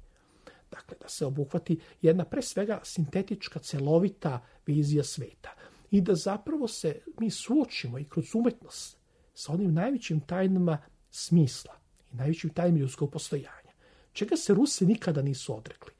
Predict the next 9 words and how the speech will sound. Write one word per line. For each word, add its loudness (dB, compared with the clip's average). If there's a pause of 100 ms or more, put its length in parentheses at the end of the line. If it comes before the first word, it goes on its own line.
(360)
Možemo 0
reći 0 (300)
da 4
Rusi, 0
kad -6
god 0
su -2
i 0
preuzimali 6